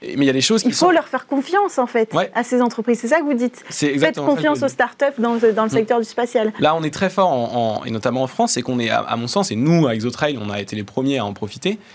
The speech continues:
Speaker 1: on est très fort pour financer, cofinancer du développement technologique au début de la vie de l'entreprise. On a maintenant un écosystème qui fait que c'est f-,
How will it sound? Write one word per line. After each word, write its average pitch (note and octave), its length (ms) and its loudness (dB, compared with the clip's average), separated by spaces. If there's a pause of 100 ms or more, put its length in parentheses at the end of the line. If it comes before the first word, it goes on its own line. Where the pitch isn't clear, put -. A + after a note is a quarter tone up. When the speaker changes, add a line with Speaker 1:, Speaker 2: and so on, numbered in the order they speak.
(220)
Speaker 1:
on B2 80 0
est B2 60 2
très C3+ 180 0
fort F#3 240 -2
pour - 180 -12
financer, F3+ 720 0
cofinancer D#3+ 760 -2 (220)
du C3 80 -4
développement D#3+ 420 2
technologique C#3 680 -4
au C3 120 0
début D3 320 0
de D#3+ 40 -2
la C3+ 100 4
vie C#3+ 120 -8
de C#3+ 40 -4
l'entreprise. C3+ 500 -4 (360)
On A#2+ 100 2
a B2 80 4
maintenant D#3 240 2
un C#3+ 80 2
écosystème C#3+ 560 -2
qui - 140 -10
fait D3+ 220 0
que - 60 -10
c'est A2 320 -4
f-, A#2+ 260 -8